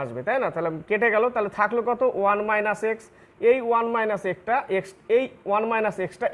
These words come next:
এখানে চলে আসবে এবার পাল্টি দিয়ে, ঠিক আছে? তাহলে ওয়ান প্লাস ওয়ান মাইনাস এক্স, আর নিচে থাকবে ওয়ান। তাহলে এই ক্ষেত্রে কি হবে? টু মাইনাস এক্স, তাই না? টু মাইনাস এক্স by ওয়ান, আর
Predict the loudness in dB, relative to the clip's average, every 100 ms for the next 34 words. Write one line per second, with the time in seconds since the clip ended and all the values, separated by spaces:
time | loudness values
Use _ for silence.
0 | 2 2 0 2 2 2 0 -6 -6 -8
1 | -10 -20 -20 -4 -2 0 -2 -4 -6 -2
2 | 0 0 0 -2 -2 2 0 0 2 2
3 | 2 -10 -20 -10 -4 -2 0 0 -2 -2
4 | 0 0 0 -8 -4 -4 -4 -4 -4 -4
5 | -4 2 2 2 -6 -20 -20 _ -6 0
6 | 2 2 0 0 -2 0 -6 2 2 4
7 | 2 -2 -8 -4 -2 -4 -8 _ _ _
8 | -10 0 2 4 2 4 4 4 -10 -20
9 | _ _ _ _ -6 -2 -2 -2 -2 2
10 | 2 0 2 0 2 2 4 4 4 2
11 | -12 -20 -20 -8